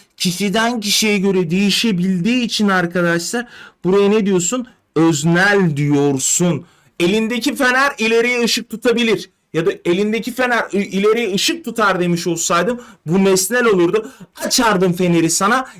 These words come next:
ispatlayabilirdim. Ama ben yazdıklarınız tarihe ışık tutacak dediğim zaman neye göre ispatlayabileceğim?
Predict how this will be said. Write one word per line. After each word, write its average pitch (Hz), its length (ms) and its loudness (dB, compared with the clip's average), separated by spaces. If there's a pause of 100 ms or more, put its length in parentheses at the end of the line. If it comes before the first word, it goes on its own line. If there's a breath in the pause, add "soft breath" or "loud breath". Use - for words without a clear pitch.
(100)
ispatlayabilirdim. 139 1120 -2 (300 loud breath)
Ama 254 260 2
ben 208 220 0
yazdıklarınız 226 680 0
tarihe 240 420 2
ışık - 280 -2
tutacak 220 440 -4
dediğim 214 340 -2
zaman 196 520 -2
neye 294 280 0
göre 277 300 -2
ispatlayabileceğim? 165 840 -2